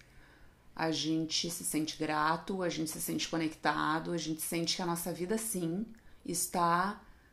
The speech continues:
ah, de acordo com o determinado ponto e o, e a nossa, determinado, como que eu digo, ahn, nosso foco, nosso objetivo.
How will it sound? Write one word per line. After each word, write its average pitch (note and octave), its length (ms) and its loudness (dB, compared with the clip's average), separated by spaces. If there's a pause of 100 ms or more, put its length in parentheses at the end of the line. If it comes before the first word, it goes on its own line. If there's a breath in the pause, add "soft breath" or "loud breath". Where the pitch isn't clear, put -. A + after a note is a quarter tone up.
(260 loud breath)
ah, F3+ 440 2
de E3 160 0
acordo F#3 720 2 (580)
com G3 580 0 (680)
o G3+ 480 2
determinado A3+ 760 4
ponto B3+ 480 4
e E4 60 0
o, E4 220 0 (280)
e G#3+ 120 0
a G#3+ 60 -2
nossa, G#3+ 440 -2
determinado, A3 580 0
como A#3 160 2
que B3+ 80 0
eu B3 40 4
digo, A3+ 480 4
ahn, D#3+ 680 0 (880)
nosso G#3+ 260 0
foco, F#3+ 540 4
nosso E3+ 380 4
objetivo. A#3 760 4